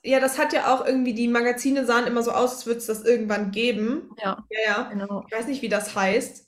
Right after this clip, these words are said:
Speaker 1: Halt so ein
Speaker 2: Kein Plan. So ein Ding, wo man's halt reinstellen kann, damit's schön aussieht,
Speaker 1: <laughs>
Speaker 2: ist bei den Us, Ourself and B T S, ähm, Fotobuch mit dabei. Ähm, das war auch sehr schön. Wir haben drei Videos bekommen, zwei ku-, kurze, einmal einen Trailer, einmal einen etwas,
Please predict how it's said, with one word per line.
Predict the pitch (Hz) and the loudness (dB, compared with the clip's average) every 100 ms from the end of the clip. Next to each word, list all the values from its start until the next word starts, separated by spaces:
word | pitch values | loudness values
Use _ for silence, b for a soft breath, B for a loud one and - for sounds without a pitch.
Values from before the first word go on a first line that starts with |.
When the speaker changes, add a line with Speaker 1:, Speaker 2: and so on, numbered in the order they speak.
| - | -6
Speaker 1:
Halt | 214 | 2
so | 233 | 4
ein | 214 202 - _ _ _ | 2 -2 -12 _ _ _
Speaker 2:
Kein | 240 208 | 0 2
Plan. | 214 196 B _ | 4 2 B _
So | 226 | 2
ein | 214 208 - - - | 4 4 -4 -14 2
Ding, | 339 | 4
wo | 339 | 6
man's | 254 233 | 6 4
halt | 214 | 2
reinstellen | 202 240 - 285 | 4 2 2 2
kann, | 294 | 2
damit's | 254 220 220 | 4 2 0
schön | - 240 | -2 0
aussieht, | 262 311 359 392 - B B | 0 0 2 0 0 B B
Speaker 1:
<laughs> | 466 | 2
Speaker 2:
ist | 294 - 226 | 2 0 2
bei | 247 254 | 6 8
den | 247 240 233 - | 8 8 6 4
Us, | 233 277 - - | 2 2 -4 0
Ourself | 226 233 240 233 | 2 2 2 0
and | 233 214 196 | 0 -2 0
B | 214 | -2
T | 214 | 0
S, | 202 196 - | -2 -2 -4
ähm, | 196 196 190 185 - _ _ _ | -2 0 0 -2 -4 _ _ _
Fotobuch | - 254 277 320 | 0 4 4 4
mit | 254 240 | 2 2
dabei. | 220 185 175 180 240 370 453 B B B - | 0 0 0 2 2 2 -2 B B B 0
Ähm, | 254 254 254 254 254 247 254 - _ - | 2 4 4 4 6 4 2 -4 _ -4
das | 240 | -2
war | 247 | -2
auch | 196 | -6
sehr | - 202 | -4 -2
schön. | 202 294 | 0 2
Wir | 302 | 4
haben | 220 | 4
drei | 214 190 214 | 6 4 4
Videos | 349 381 | 2 0
bekommen, | - 349 330 320 | -2 -2 -2 -4
zwei | - 226 214 | 2 4 4
ku-, | 208 - 294 | 0 -6 -10
kurze, | - 330 349 - 311 | -4 -4 -4 0 0
einmal | - 220 220 | 2 4 4
einen | 214 208 202 | 4 2 0
Trailer, | - 262 269 247 233 | 2 4 4 4 4
einmal | 214 208 196 | 0 0 -2
einen | 190 196 | -4 -6
etwas, | 185 196 185 | -4 -2 -2